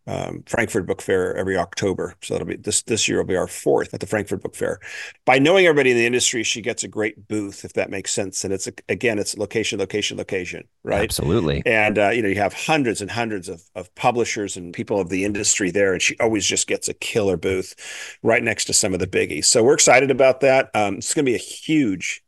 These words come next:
Speaker 1: huge year for us. This will really be a year of global proportions. We've also signed a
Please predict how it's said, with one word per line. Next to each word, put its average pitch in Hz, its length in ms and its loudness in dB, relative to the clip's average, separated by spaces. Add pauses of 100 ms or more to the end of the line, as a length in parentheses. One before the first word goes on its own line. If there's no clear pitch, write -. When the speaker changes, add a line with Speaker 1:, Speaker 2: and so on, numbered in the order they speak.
(160)
Speaker 1:
huge 117 360 -4
year 90 320 -8 (320)
for 92 100 0
us. 85 200 -2
This - 200 -2
will 113 200 0
really 104 260 4
be 101 160 0
a 92 60 2
year 95 220 0
of 92 280 -4
global 95 320 2
proportions. - 720 -4 (480)
We've 113 160 2
also 120 260 6
signed 101 420 2
a 92 380 0